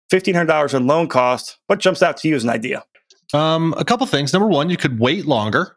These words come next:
Speaker 2: right? Maybe we need to wait longer to save up for monthly payment. Um,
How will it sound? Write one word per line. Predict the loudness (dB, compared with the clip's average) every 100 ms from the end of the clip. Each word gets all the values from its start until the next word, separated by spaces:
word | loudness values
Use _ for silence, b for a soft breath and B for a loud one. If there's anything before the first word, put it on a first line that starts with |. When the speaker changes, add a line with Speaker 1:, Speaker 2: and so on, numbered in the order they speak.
| -2
Speaker 2:
right? | -2 0
Maybe | -2 0
we | 0 0
need | 0
to | 0
wait | 0 0 0
longer | 0 0 -2
to | -2
save | -2 -2 -2 0
up | -2 -2 -12
for | -4 0 2 0 0
monthly | -2 -2 -2
payment. | -2 -4 -4 -6 _ _ _ _ _
Um, | -2 0 -2 -4 -10